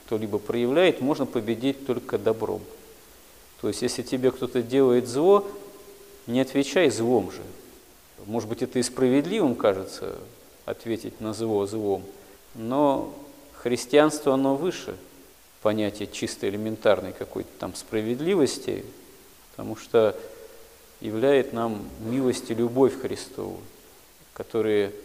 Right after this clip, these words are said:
явлены прежде всего в образе Его креста и Голгофы, которая есть вообще крайняя несправедливость по отношению к самому Богу-человеку.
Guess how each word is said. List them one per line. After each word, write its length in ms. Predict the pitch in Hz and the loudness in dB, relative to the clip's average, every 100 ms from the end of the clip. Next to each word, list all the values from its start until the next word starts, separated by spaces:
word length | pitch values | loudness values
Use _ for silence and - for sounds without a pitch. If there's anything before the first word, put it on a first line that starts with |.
| - - - - - - - | -18 -20 -20 -20 -20 -20 -6
явлены 440 | 110 123 113 107 | 4 4 4 -2
прежде 380 | - 110 110 110 | -4 -6 -6 -8
всего 280 | - 110 107 | -8 -2 0
в 100 | 107 | 2
образе 460 | 110 107 110 98 | 2 2 -6 -6
Его 140 | 107 104 | -2 -2
креста 500 | - 110 - 120 107 | -2 -6 0 4 4
и 60 | |
Голгофы, 640 | 104 110 107 107 139 135 - | 4 4 4 4 4 4 -2
которая 380 | - - 113 107 | -6 -4 -2 -2
есть 160 | - | -4
вообще 200 | 107 - | -6 -6
крайняя 480 | 110 117 117 98 92 | 0 6 6 4 -2
несправедливость 880 | 95 - 113 107 107 113 131 117 - | -8 -6 -4 -2 -2 0 2 0 0
по 80 | 98 | -4
отношению 480 | 104 98 - 110 | -4 -8 -6 -6
к 60 | 98 | -6
самому 340 | - 107 107 | -6 -4 -6
Богу-человеку. 880 | 98 104 107 - 110 107 104 92 - | -4 -4 -6 -8 -4 -2 -2 -6 -10